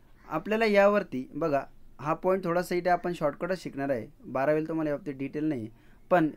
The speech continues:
जेव्हा तुम्ही भविष्यात बीकॉममध्ये जाणार आहे बाळांनो, तर बीकॉममध्ये तुम्हाला कॉस्ट अकाउंट नावाचा सब्जेक्ट आहे आणि त्यामध्ये यावरती तुम्हाला एक्झाम्पल्स असतात पंधरा पंधरा मार्काला, तर ते तुम्हाला खूप व्यवस्थित शिकायला पण मिळेल आणि समजायलाही मिळेल.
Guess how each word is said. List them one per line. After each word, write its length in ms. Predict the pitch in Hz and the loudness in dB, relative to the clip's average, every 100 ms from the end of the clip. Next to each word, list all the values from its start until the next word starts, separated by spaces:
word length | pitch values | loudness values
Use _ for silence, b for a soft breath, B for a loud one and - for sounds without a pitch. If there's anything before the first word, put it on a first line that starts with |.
| 131 | -4
जेव्हा 180 | 170 202 | -2 -2
तुम्ही 160 | 214 220 | -4 -6
भविष्यात 380 | 170 156 160 185 | -4 -4 -4 -6
बीकॉममध्ये 580 | 151 160 196 208 202 170 | -4 0 0 0 0 0
जाणार 240 | 156 147 | 0 0
आहे 80 | 143 | 0
बाळांनो, 360 | 123 120 113 104 - | 0 -2 -4 -6 -8
तर 80 | |
बीकॉममध्ये 520 | 127 151 190 196 190 185 | -8 -4 -4 -4 -4 -6
तुम्हाला 360 | 185 180 180 233 b b b b | -6 -6 -6 -8 b b b b
कॉस्ट 300 | 165 196 - | -2 0 0
अकाउंट 280 | 185 185 185 | -4 -2 -2
नावाचा 280 | 175 170 170 | -2 -4 -6
सब्जेक्ट 440 | 160 135 143 139 | -8 -4 -4 -2
आहे 140 | 131 113 - | -2 -2 -8
आणि 140 | 127 - | -8 -4
त्यामध्ये 380 | 175 180 170 165 | -2 -2 -2 0
यावरती 420 | 160 170 170 185 | 2 0 -2 -8
तुम्हाला 240 | 170 170 175 | -6 -6 -6
एक्झाम्पल्स 580 | 143 139 151 151 160 160 | -8 -6 -6 -4 -8 -10
असतात 380 | 151 - 165 143 - | -12 -12 -12 -10 -8
पंधरा 220 | 151 147 | -6 -4
पंधरा 260 | 147 143 | -4 -6
मार्काला, 420 | 135 131 - 143 214 - b b b | -6 -6 -6 -6 -6 -10 b b b
तर 80 | 151 | -8
ते 180 | 165 165 | -8 -8
तुम्हाला 260 | 160 165 170 | -4 -4 -6
खूप 160 | 175 170 | -10 -6
व्यवस्थित 400 | 151 151 - - - B B B B | -4 -4 -6 -12 -12 B B B B
शिकायला 400 | - 160 202 208 | -10 2 4 4
पण 140 | 208 202 | 4 0
मिळेल 280 | 196 202 | 2 0
आणि 280 | - 147 202 | -2 -4 -4
समजायलाही 480 | 208 147 135 135 127 | -6 -4 0 0 0
मिळेल. 260 | 117 98 | -2 -6